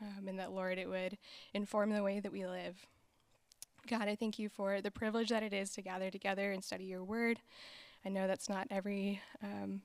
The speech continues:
person's experience, and so, Lord, I thank you so much for this space and this community where we get to do that together. Lord, I pray that you would bless every woman that is here. I pray that you would bless her for her persistence and her curiosity.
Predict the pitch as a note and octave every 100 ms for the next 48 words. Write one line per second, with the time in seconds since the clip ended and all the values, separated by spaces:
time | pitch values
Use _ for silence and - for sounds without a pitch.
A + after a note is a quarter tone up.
0 | - G#3+ - A3 G3 - G#3 G#3 G#3+ G#3
1 | G3+ G3 F#3+ F#3+ F#3 F#3 F#3 F#3 F#3 G3
2 | - F#3+ F#3+ - F#3+ F#3 F#3+ - A3+ A#3
3 | A3 G3 G3 - F#3+ F#3+ F#3+ G3 F#3+ F#3
4 | F#3 F#3+ F#3+ F#3 F#3 F#3 - F#3+ F#3 F#3+
5 | F#3+ - - - - - - - - A3
6 | G#3 G#3 G#3+ G#3 G3 G3+ G3 G3 - A3
7 | A#3 A#3 G#3+ G#3 F#3+ F3+ G3+ - B3+ A#3+
8 | A#3+ B3 - B3 - G3+ G#3 - G3 G3
9 | - G#3 F#3+ F#3+ G3 G3 - F#3+ G3 -
10 | F#3+ F#3 F#3+ F#3+ F#3 G3+ - D4 C#4+ C#4+
11 | C4+ C#4 G#3+ G3+ G#3 - A3 A3 F#3 F#3
12 | G3 F#3 F#3